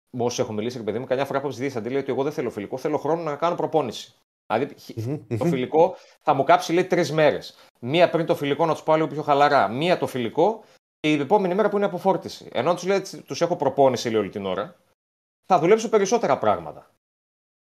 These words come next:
Speaker 1: Οπότε είναι ανάλογα το τι θέλει ο κάθε προπονητής και το τι χρονικό περιθώριο έχεις. Νομίζω ότι το Μάτζιο τον βολεύει περισσότερο σε αυτή τη φάση να κάνει προπονήσεις.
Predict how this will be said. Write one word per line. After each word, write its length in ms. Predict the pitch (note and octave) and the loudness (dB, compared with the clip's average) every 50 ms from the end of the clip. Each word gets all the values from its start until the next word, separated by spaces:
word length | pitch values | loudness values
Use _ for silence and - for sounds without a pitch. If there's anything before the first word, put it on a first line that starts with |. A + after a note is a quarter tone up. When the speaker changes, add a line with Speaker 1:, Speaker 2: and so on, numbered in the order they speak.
| _ _ | _ _
Speaker 1:
Οπότε 340 | - A#2 G#2+ D3 E3+ F3 G3 | -8 -6 2 2 2 4 4
είναι 120 | F#3 F#3+ | 2 2
ανάλογα 280 | F#3+ F#3 F#3+ G3 F#3+ F#3 | 2 2 2 4 4 4
το 100 | E3 E3+ | 2 2
τι 100 | F3 F#3+ | 0 0
θέλει 160 | F#3+ G#3 F3+ | 0 0 -2
ο 40 | F3+ | 0
κάθε 200 | F3+ F#3+ F3+ F#3+ | 0 0 -2 0
προπονητής 500 | D#3+ E3+ E3 E3 E3 D#3 D3+ - G#3+ - | -2 -2 0 0 -2 -2 -2 -6 -10 -8
και 100 | - G#3 | -8 -10
το 300 | F#3+ - F#3+ - - _ _ | -8 -8 -10 -12 -12 _ _
τι 120 | _ G#3+ G3+ | _ -8 -6
χρονικό 420 | - G#3 F#3+ F#3+ F3+ E3+ - F3+ | -4 -4 -4 -4 -4 -4 -4 -4
περιθώριο 560 | F#3 F#3+ F3 E3+ E3 - F#3 F3+ E3 D#3+ D#3+ | -4 -2 -4 -4 -4 -2 -2 0 0 2 4
έχεις. 380 | D3 C3 A#2 - - - - - _ _ _ _ _ _ _ _ _ _ - | 4 2 2 0 -8 -18 -20 -20 _ _ _ _ _ _ _ _ _ _ -12
Νομίζω 320 | - B2 C3 C#3+ F3 F#3 G3+ | -4 -2 0 0 0 0 0
ότι 80 | F#3+ - | 0 0
το 80 | E3 | 2
Μάτζιο 260 | C#3+ D3+ F3+ F3+ F#3 F3+ | 4 4 2 2 2 -2
τον 100 | F#3 D#3 | -2 0
βολεύει 260 | C#3+ D3+ E3+ F#3+ F#3 | 2 2 2 2 0
περισσότερο 380 | E3+ F3 D#3 D#3 F3 F3+ F#3 | 0 -2 -4 -2 -4 -4 -4
σε 60 | D#3 D#3 | -4 -6
αυτή 140 | D3+ E3 | -8 -8
τη 60 | E3 E3 | -10 -4
φάση 260 | - F3 F3+ F3+ - | -2 -2 -4 -2 -6
να 80 | E3+ | -6
κάνει 160 | E3 F3 F3+ E3 | -6 -6 -6 -4
προπονήσεις. 760 | E3+ D#3+ C#3+ D#3 D3+ D#3+ D#3 - - E2+ - - - _ | -6 -6 -4 -4 -4 -4 -4 -6 -8 -14 -16 -20 -20 _